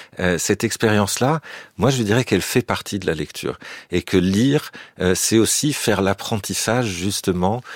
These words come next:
d'une certaine opacité du médium vocal, c'est aussi faire l'apprentissage,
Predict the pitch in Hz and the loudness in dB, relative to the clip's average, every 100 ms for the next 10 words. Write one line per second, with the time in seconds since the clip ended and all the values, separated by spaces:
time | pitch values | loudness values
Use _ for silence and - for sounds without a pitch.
0 | - 90 90 - 85 - 92 98 - 95 | -10 -6 -2 -2 -2 2 4 4 2 -2
1 | - - - 117 143 113 90 92 87 92 | -2 -4 -2 -2 -2 -4 -2 0 2 2
2 | 90 82 85 - 87 117 - - 92 101 | 0 0 0 2 2 2 -2 -4 -4 -6
3 | - 90 90 - 113 98 107 - 110 | -2 0 0 0 -2 -2 -2 0 2